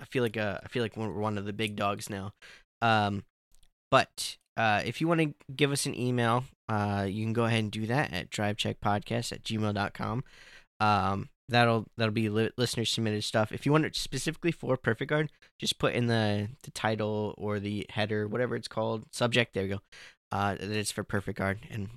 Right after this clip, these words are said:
we'll save it for the podcast. Uh, if you wanna give us a tweet, uh, a Twitter, a twe-, uh, follow us on Twitter,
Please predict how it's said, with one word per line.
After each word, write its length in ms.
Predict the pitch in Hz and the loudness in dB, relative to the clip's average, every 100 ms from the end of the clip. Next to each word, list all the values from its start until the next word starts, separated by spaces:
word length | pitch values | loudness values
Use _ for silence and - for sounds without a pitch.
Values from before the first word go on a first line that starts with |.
| - | -8
we'll 120 | 101 | -6
save 240 | - 98 | -4 -6
it 80 | - | -6
for 360 | - 101 101 104 | -6 -4 -2 -4
the 260 | - 104 104 - | -4 -2 -2 -4
podcast. 460 | 151 - - - _ - - - _ - | -6 -6 -10 -12 _ -20 -20 -20 _ -2
Uh, 240 | 107 107 | 2 2
if 140 | 107 - | 0 0
you 40 | |
wanna 120 | 127 120 | 2 4
give 140 | 120 | 4
us 220 | 117 - - | 4 0 -4
a 180 | 113 104 | -4 -2
tweet, 480 | - 254 - - - - 196 | -2 -4 -2 -6 -8 -12 -8
uh, 260 | - 50 - _ - | -6 -6 -8 _ -6
a 80 | 113 | -6
Twitter, 540 | - 160 208 202 202 - | 0 0 2 2 0 -4
a 60 | |
twe-, 220 | - - - | -6 -8 -6
uh, 280 | 127 117 113 | -2 2 2
follow 360 | - 143 160 160 | 6 6 8 6
us 140 | - | 6
on 100 | 151 | 2
Twitter, 400 | - 175 139 107 | 4 8 8 6